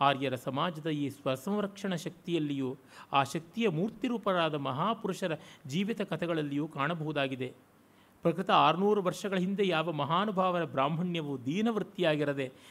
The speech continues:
ಧೀರವೃತ್ತಿಯಾಗಿ ವೇದಶಾಸ್ತ್ರಾಭ್ಯುದಯ ಹೇತುವಾಯಿತೋ, ಯಾರ ವೈರಾಗ್ಯವು ತಾಟಸ್ಥ್ಯದಲ್ಲಿ ಪರ್ಯವಸಾನವಾಗದೆ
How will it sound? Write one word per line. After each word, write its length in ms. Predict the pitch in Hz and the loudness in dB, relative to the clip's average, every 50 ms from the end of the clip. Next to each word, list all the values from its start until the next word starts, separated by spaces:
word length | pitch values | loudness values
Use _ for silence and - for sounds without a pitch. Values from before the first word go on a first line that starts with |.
| - - 139 | -18 -10 -4
ಧೀರವೃತ್ತಿಯಾಗಿ 880 | 135 156 214 240 240 214 208 196 - - 190 180 165 147 143 139 147 131 | 0 4 6 6 6 4 2 -2 -6 -4 -2 0 2 2 0 0 -2 -2
ವೇದಶಾಸ್ತ್ರಾಭ್ಯುದಯ 1040 | 127 135 156 156 196 175 196 185 185 190 - 214 220 185 175 180 170 185 180 165 | 0 0 0 0 -2 -2 -2 -4 -4 -2 0 0 0 0 0 -2 -2 0 0 0
ಹೇತುವಾಯಿತೋ, 720 | 151 139 156 147 190 175 156 147 147 - - 156 135 135 131 - - - - - - - | 0 -2 -2 -2 0 0 0 0 0 -2 -4 -4 -4 -4 -6 -12 -20 -20 -20 -16 -4 0
ಯಾರ 340 | 151 165 214 185 208 226 220 | 4 6 8 8 6 6 4
ವೈರಾಗ್ಯವು 640 | 170 156 175 214 220 233 226 185 180 208 180 180 175 | 2 2 2 2 2 2 0 -2 -4 -4 -4 -4 -2
ತಾಟಸ್ಥ್ಯದಲ್ಲಿ 880 | - 151 151 175 180 - 220 214 - - - 247 226 208 208 202 196 196 | 0 2 2 2 0 -2 -4 -6 -6 -4 -2 -2 0 0 0 0 -2 -2
ಪರ್ಯವಸಾನವಾಗದೆ 1200 | - - 143 143 156 170 180 185 175 185 170 156 147 147 143 139 131 131 131 139 135 131 120 | -2 -2 -2 -2 -2 -2 -2 -2 -2 -2 -2 -2 -2 -2 -2 -2 -2 -2 -2 -2 -2 -4 -4